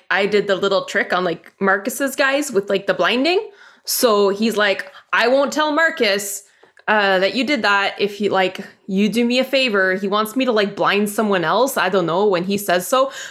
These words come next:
but I'm like, "Sure, yeah, sure, I'll do that. Like, but I'm not gonna do it if I'm gonna, like, risk an incursion of the warp." So I always have that as, like, a get out of jail free card. I'm like,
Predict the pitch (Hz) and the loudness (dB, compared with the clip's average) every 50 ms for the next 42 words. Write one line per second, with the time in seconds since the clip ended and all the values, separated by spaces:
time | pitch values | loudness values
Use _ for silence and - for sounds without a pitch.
0 | - - 240 247 269 285 330 349 370 381 392 - - - - 214 339 415 285 180 | -4 0 2 2 2 2 2 2 0 0 -2 -4 -4 -2 0 0 0 0 0 0
1 | 190 277 302 226 208 - - 226 240 240 214 214 - 180 180 170 185 196 233 233 | 0 0 0 0 -2 -2 0 2 2 2 2 2 0 -2 0 0 2 2 0 0
2 | - 190 185 170 175 175 - 175 160 196 196 208 202 196 196 214 240 247 - 262 | 0 0 0 0 0 -2 -6 -8 -2 0 0 2 2 2 2 2 2 2 0 0
3 | 233 214 180 220 254 254 196 185 185 - 185 190 185 196 202 196 185 190 185 - | 0 0 2 2 2 2 0 -2 -2 -2 -2 0 0 2 2 2 2 0 0 -4
4 | - 165 170 185 185 - - 247 220 214 214 214 208 208 - 214 208 220 220 214 | -6 -4 -2 -2 -2 -2 0 0 2 2 2 2 0 0 0 0 2 2 2 2
5 | 233 214 208 196 190 185 214 240 - - - - - 185 180 180 185 196 208 202 | 0 0 2 0 2 2 2 2 0 -2 -4 -2 0 0 2 2 2 2 2 0
6 | 208 208 196 185 214 226 220 202 165 185 185 185 190 165 160 185 196 202 196 170 | 0 -2 -2 0 0 0 0 -2 0 0 0 0 0 0 0 0 0 0 0 0
7 | 208 202 202 202 247 247 240 - - - 143 160 175 180 185 196 202 202 | 0 -2 -2 0 -2 -4 -2 -2 -2 0 0 0 0 0 2 0 0 -2